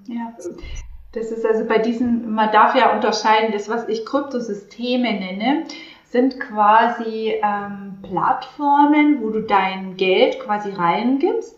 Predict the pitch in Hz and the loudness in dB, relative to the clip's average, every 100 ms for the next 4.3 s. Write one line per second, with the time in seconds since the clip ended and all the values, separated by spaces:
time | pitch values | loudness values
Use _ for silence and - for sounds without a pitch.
0 | _ - 208 208 - 262 254 - 277 330 | _ -8 -6 -6 -6 -4 -4 -2 0 0
1 | - 233 190 190 - 202 180 185 196 262 | -4 -4 -4 -4 -8 -6 -6 -4 0 0
2 | 392 - - _ - - - - - - | 0 -6 -20 _ -20 -20 -20 -20 -10 2
3 | 277 311 294 285 - 226 233 269 294 285 | 4 4 2 0 -2 4 6 6 4 0
4 | 285 294 285 | -2 -2 -2